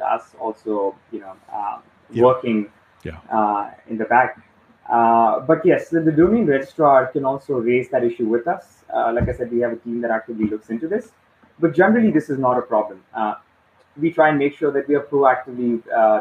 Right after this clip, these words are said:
Speaker 1: you know, ensuring that our customers don't face this issue with our extensions.
Speaker 2: Okay. Yeah.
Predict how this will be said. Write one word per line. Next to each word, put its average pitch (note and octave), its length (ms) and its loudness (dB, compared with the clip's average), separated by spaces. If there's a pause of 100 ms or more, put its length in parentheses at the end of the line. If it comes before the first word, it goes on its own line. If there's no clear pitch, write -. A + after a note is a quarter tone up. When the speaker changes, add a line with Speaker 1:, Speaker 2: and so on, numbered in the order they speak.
Speaker 1:
you A2+ 60 -6
know, G#2+ 60 -4
ensuring A#2 400 0
that A2 100 2
our G#2+ 100 4
customers G#2+ 420 -6
don't G#2 200 -12
face G2+ 220 -10
this G2+ 140 -20
issue - 260 -16 (180)
with A2 100 -12
our G#2 160 -8
extensions. G#2+ 460 -20 (320)
Speaker 2:
Okay. E2+ 160 -18 (300)
Yeah. D#2+ 180 -12